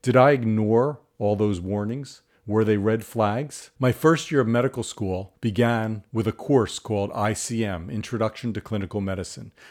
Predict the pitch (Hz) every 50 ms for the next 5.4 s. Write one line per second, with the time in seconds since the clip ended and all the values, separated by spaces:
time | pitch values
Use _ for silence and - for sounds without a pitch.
0 | - - - 113 113 110 107 - - - - 110 101 92 82 - 123 139 156 151
1 | - - 147 131 147 127 107 92 85 82 78 - - 131 120 - - - 120 117
2 | 92 - - - - - 107 104 101 113 117 123 120 - - 120 107 101 104 110
3 | 113 101 - - - 139 139 135 123 117 113 110 - - - 127 117 101 113 113
4 | 104 104 98 95 90 85 85 85 - - - _ - _ _ - - 117 113 117
5 | 117 - - 123 120 113 123